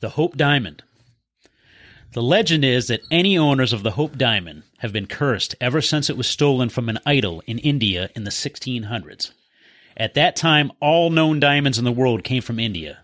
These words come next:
as they had not yet been discovered elsewhere. The story is that Jean-Baptiste Tavernier stole the diamond from a Hindu statue in sixteen sixty-six, where it was serving as one of the eyes. The stone measured a whopping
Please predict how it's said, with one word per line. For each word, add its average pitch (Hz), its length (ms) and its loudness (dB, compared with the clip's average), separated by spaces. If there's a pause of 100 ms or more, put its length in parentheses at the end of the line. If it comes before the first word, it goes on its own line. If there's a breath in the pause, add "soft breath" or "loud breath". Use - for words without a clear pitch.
(240)
as 95 140 -6
they 95 100 -2
had 92 100 -2
not 113 220 0
yet 117 220 0
been 107 100 -8
discovered 101 600 -2 (300)
elsewhere. - 540 -6 (920 loud breath)
The - 80 -12
story 170 480 2
is 117 160 -2
that 101 160 -8
Jean-Baptiste 151 1000 0 (180)
Tavernier 135 800 2 (380)
stole 139 420 0
the 139 100 0
diamond 104 480 -2
from 101 180 -6
a 95 80 -2
Hindu 151 440 0
statue 104 600 -2
in 95 180 -14
sixteen 151 600 -2
sixty-six, - 880 -6 (640 loud breath)
where 107 140 -6
it 80 60 -8
was 101 140 -2
serving 147 540 2
as 101 180 -2
one 113 240 -2
of 120 100 -2
the 107 200 -2
eyes. 104 560 -4 (720 soft breath)
The - 100 -6
stone 160 440 0
measured 147 380 2
a 117 60 4
whopping 135 640 2